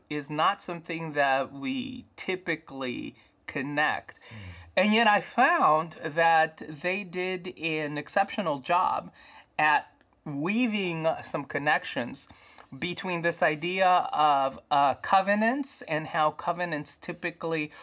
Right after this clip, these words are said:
Speaker 1: are initiated by God, and some of them don't require a response,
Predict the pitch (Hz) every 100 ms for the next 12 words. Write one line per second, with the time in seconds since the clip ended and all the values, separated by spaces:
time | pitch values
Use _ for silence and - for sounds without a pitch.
0 | - - 147 143 143 156 170 - 180 160
1 | 156 151 139 143 139 139 143 180 196 156
2 | - 233 254 226 160 147 151 160 - -
3 | - 131 156 185 165 160 - 151 151 147
4 | 139 131 120 127 - - 139 151 180 -
5 | -